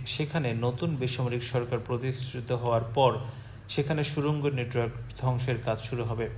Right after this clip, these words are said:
আইডিএফ এর জিম্মিদের মুক্তিপর্ব শেষ হওয়ার পর গাজার সুড়ঙ্গ নেটওয়ার্ক ধ্বংস করবে আইডিএফ। যুক্তরাষ্ট্রের নির্দেশনায়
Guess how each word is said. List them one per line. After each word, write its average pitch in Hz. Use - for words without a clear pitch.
আইডিএফ 156
এর 190
জিম্মিদের 147
মুক্তিপর্ব 127
শেষ 135
হওয়ার 123
পর 127
গাজার 117
সুড়ঙ্গ 151
নেটওয়ার্ক 120
ধ্বংস 127
করবে 113
আইডিএফ। 113
যুক্তরাষ্ট্রের 160
নির্দেশনায় 143